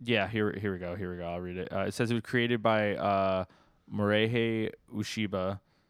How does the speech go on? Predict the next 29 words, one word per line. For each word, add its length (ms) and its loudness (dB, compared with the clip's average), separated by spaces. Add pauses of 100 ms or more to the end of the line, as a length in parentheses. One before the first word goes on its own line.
(480)
Um, 1300 -6
Ueshiba 340 -4
envisioned 360 0
Aikido 400 0
not 240 0
only 300 0
as 160 0
the 80 -4
synthesis 500 -6
of 140 -6
his 160 -4
martial 320 2
train-, 340 -2
martial 400 2
training, 460 -2
sorry, 260 -2
but 160 2
as 180 2
an 60 -4
expression 420 0
of 60 -2
his 140 -4
personal 340 0
philosophy 540 2
of 100 -4
universal 400 0
peace 240 -2
and 100 -6
reconciliation. 840 -6